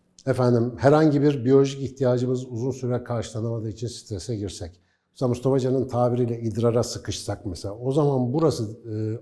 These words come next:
alarmı çaldırdı mı yukarıların ne yaptığının hiçbir önemi yok. Ne aklınız doğru dürüst çalışıyor, ne duygularınıza ihtimam gösterebiliyorsunuz. Hemen o yaşamsal sorunu çözmek için bir önlem almanız gerekiyor.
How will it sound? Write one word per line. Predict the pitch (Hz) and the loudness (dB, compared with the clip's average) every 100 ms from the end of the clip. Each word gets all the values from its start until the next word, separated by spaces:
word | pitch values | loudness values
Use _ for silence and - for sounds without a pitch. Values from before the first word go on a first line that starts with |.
| 113 | 2
alarmı | 127 147 123 107 | 4 4 2 -2
çaldırdı | - 123 127 101 85 | -2 -2 0 -2 -4
mı | 107 151 - - _ _ - | -4 -4 -6 -20 _ _ -6
yukarıların | 131 135 135 120 117 113 | -4 0 0 2 0 0
ne | 117 | 0
yaptığının | 123 - 98 95 | -2 -4 -6 -8
hiçbir | 90 - | -8 -4
önemi | 113 120 120 | 0 2 4
yok. | 127 131 - - _ _ _ - | 2 0 -8 -20 _ _ _ 0
Ne | 131 | 2
aklınız | 143 120 127 123 107 | 2 0 0 0 0
doğru | 120 120 | 0 0
dürüst | 123 117 | -2 -4
çalışıyor, | - 117 107 123 120 | -4 -4 -2 -2 -2
ne | 117 | -2
duygularınıza | 101 113 117 117 110 | -2 -2 -2 -4 -4
ihtimam | 123 - 113 117 | -6 -4 -4 -4
gösterebiliyorsunuz. | 113 117 - 120 113 113 104 - 131 156 - _ | -4 -6 -4 -4 -2 -4 -4 -4 -4 -6 -14 _
Hemen | - 196 143 156 180 - _ _ - | 2 4 6 2 -2 -14 _ _ -2
o | 151 | 0
yaşamsal | 127 127 - 143 135 - 160 147 | 2 0 -2 -6 -6 -6 -6 -6
sorunu | - 117 107 104 | -6 -4 -4 -6
çözmek | - 127 127 131 127 | -4 -4 -4 -6 -6
için | - 143 156 135 | -10 -8 -8 -4
bir | 139 | -6
önlem | 110 110 107 95 | -4 -4 -4 -4
almanız | 90 85 82 - | -6 -10 -10 -10
gerekiyor. | 101 107 - 151 | -8 -8 -2 -2